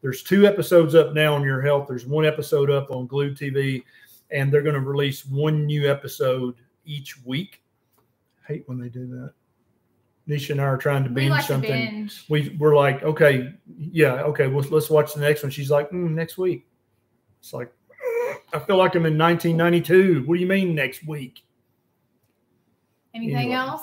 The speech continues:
Speaker 2: Any other
Speaker 1: Anyway.
Speaker 2: announcements?
Speaker 1: Uh, not right now. Not right
Speaker 2: Okay.
Speaker 1: now. I've got a few more, but we'll save 'em. Let's answer some questions.
Speaker 2: Let's answer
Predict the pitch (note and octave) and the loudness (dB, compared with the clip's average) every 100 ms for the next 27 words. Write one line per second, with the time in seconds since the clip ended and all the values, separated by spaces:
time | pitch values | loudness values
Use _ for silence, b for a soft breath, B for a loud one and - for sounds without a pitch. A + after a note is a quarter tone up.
0 | - A3+ A3+ - - A2+ A#3 A#3+ B3+ C#4+ | -12 -10 -4 -2 -2 -2 -4 -8 -10 -16
1 | D4 D#4 - D#3 E3 E3+ E3+ E3+ E3 E3 | -18 -18 -6 0 4 4 4 4 2 0
2 | F3 G3 F3+ D3+ C3 A2+ _ C#3+ D3 D3 | 2 4 4 2 -2 -8 _ -10 -6 -4
3 | C3+ A2+ - C#3+ C#3 D#3+ C#3+ C3 D#3 C#3 | -6 -8 -12 -10 -8 -2 -2 -2 -4 -2
4 | B2+ B2+ C#3 C3+ C3 C#3+ B2 A#2 C3 C#3 | -2 -4 -4 -4 -2 -2 -2 -4 -6 2
5 | E3 E3 D#3 B2+ - A#2 A#2+ - A3+ A3+ | 2 2 -6 -10 -10 -8 -8 -10 -18 -18
6 | - A3+ A3+ | -14 -14 -14